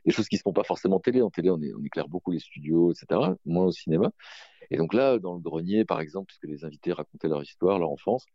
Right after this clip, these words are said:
bah, on était avec des bougies, des choses comme ça. Enfin, c'était hallucinant. Tout ce que je racontais, tout... tous mes fantasmes étaient possibles. Et donc, ça a été des moments de création. On l'a revécu sur, euh,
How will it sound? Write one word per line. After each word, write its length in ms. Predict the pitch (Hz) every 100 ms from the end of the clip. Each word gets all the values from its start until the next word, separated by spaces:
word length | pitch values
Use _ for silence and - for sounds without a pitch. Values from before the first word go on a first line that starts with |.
| _ _ _ -
bah, 200 | - 76
on 160 | 78
était 260 | 80 - 87
avec 200 | 82 76
des 120 | 76
bougies, 520 | 73 80 - 95 101
des 120 | 87
choses 160 | 80 -
comme 120 | 80
ça. 120 | -
Enfin, 120 | 120 85
c'était 320 | 87 110 120
hallucinant. 540 | - 101 104 - 110 117 -
Tout 100 | 160
ce 160 | -
que 100 | -
je 80 | 117
racontais, 440 | 101 98 101 113 151
tout... 180 | - 120 -
tous 100 | 127
mes 120 | 113
fantasmes 380 | - 98 131 - _ _ _ _ _ -
étaient 220 | - -
possibles. 520 | - - - 98 80 - _
Et 40 | 90
donc, 140 | 139
ça 80 | 143
a 20 |
été 140 | 120 127
des 140 | 113
moments 200 | 117 147
de 60 | 131
création. 480 | - 117 107 -
On 40 | 180
l'a 100 | 131
revécu 480 | 104 107 107 - 117
sur, 280 | - 95
euh, 100 | 87